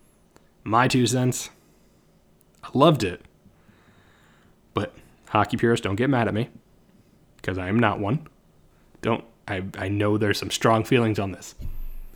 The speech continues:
As awesome as five overtimes is, as amazing as almost playing two full extra games of hockey is, after three periods of overtime in playoff hockey, there should be a shootout. Or start taking guys off the ice.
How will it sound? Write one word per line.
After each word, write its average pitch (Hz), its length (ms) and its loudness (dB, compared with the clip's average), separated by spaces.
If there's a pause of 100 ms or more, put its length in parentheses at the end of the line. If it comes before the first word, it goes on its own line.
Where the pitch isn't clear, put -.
(380)
As 110 140 0 (140)
awesome 117 340 6
as 120 120 4
five 113 280 6
overtimes 110 480 2
is, 87 260 -4 (280)
as - 240 -10
amazing 123 560 4
as 117 120 4
almost 120 300 0
playing 104 220 0
two 165 280 6
full 151 500 4
extra - 340 2
games 120 260 2
of 107 100 -4
hockey 113 520 0
is, 107 420 -4 (1800)
after 135 380 6
three 170 520 6
periods 123 420 4
of 107 100 0
overtime 104 380 4
in 95 80 -2
playoff 110 300 2
hockey, 110 400 2
there 107 300 2
should 151 140 4
be 135 100 4
a 113 40 2
shootout. - 420 -4 (1500)
Or 160 520 6
start 135 260 2
taking 139 200 8
guys 127 280 4
off 120 180 4
the 107 140 0
ice. - 240 -10